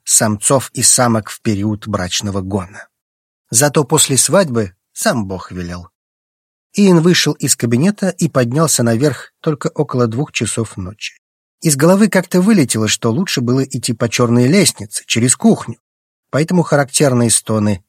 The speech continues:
и стук кровати о стену он услышал уже с середины пролета.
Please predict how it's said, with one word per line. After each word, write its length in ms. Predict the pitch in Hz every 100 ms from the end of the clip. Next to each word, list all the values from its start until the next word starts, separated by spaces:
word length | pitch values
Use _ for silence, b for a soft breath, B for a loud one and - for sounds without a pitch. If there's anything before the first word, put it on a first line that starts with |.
| _ -
и 100 | 120
стук 460 | - - 110 - -
кровати 480 | 98 95 92 - -
о 80 | -
стену 480 | - 190 190 180 - _ _ _
он 200 | 156 156 -
услышал 500 | 127 143 147 131 127
уже 400 | 120 110 120 107 _ -
с 80 | -
середины 500 | - 107 98 113 101
пролета. 500 | 95 104 104 85 -